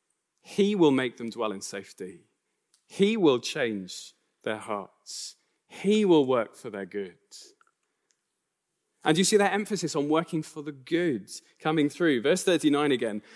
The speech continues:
"I will give them one heart and one way that they may fear me forever for their own good and the good of their children after them. I'll make with them an everlasting covenant that I will not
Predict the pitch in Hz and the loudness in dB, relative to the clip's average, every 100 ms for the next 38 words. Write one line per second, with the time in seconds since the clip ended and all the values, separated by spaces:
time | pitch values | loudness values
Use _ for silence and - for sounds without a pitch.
0 | - 139 151 190 220 185 147 170 196 175 | -2 2 4 4 4 4 4 2 0 0
1 | 185 147 143 156 165 135 123 147 147 147 | 0 2 4 4 4 4 4 2 2 2
2 | 135 - 156 190 170 143 120 107 107 - | 0 2 2 4 2 2 0 0 -6 -10
3 | _ _ _ - - 180 190 196 180 160 | _ _ _ -14 -4 2 4 6 6 6
4 | 185 190 185 165 127 180 170 120 95 - | 6 6 4 2 2 4 4 2 -2 -16
5 | - _ _ - 190 240 226 175 190 165 | -20 _ _ 2 4 6 6 6 4 4
6 | 170 160 208 196 170 156 196 - 147 113 | 2 2 4 4 4 2 2 -2 -4 -4
7 | 98 - _ - 147 170 202 226 156 190 | -8 -14 _ -2 2 6 6 4 4 4
8 | 220 156 156 190 233 202 - 160 - 190 | 6 4 4 4 2 0 0 0 0 -2
9 | 160 139 131 165 143 - 170 165 151 147 | 0 0 0 0 0 -2 -2 0 2 0
10 | 151 151 190 220 - | 0 -4 -6 -6 -10